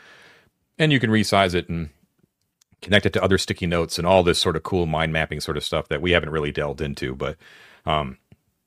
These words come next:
for any V T T, you can just use the text tool.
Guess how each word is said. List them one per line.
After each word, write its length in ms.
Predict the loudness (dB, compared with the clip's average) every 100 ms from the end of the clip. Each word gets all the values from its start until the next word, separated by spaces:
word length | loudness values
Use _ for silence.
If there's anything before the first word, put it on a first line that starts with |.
| _ _ _ _
for 120 | 4
any 160 | 6 6
V 140 | 4
T 160 | 0 0
T, 320 | 0 -2 -6 -10
you 80 |
can 120 | -4 -2
just 260 | -2 -4
use 160 | -4 -2
the 60 |
text 260 | 0 -2 0
tool. 240 | -2 -2